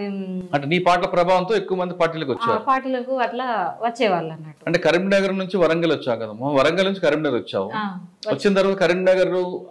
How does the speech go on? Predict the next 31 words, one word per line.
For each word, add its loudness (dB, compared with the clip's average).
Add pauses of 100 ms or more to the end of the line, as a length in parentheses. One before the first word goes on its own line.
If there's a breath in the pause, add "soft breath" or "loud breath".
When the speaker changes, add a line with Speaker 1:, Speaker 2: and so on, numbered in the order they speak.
(120)
Speaker 1:
ఆ 0
పరిసర 2
ప్రాంతాల 0
మీద, -2
ఆ 2 (440)
జరుగుతున్న 2
సమస్య -2
మీద 0
పాటలు 2
పాడావా, 0 (560 soft breath)
లేదు 4
ప్రభాకర్ 2
అన్న -4
పాటలనే 0
దీన్ని? -4
Speaker 2:
అంటే -2
చనిపోయిన -2
వాళ్ళ 0
మీద -2
ఉంటాయి. 0
Speaker 1:
ఒకటి 2
మంచి 0
చనిపోయిన 2
వాళ్ళ 4
మీద -2
పాట 2
పాడు. -2
Speaker 2:
చనిపోయిన -8
వాళ్ళ -4
మీద -6
ఉంటాయి, -2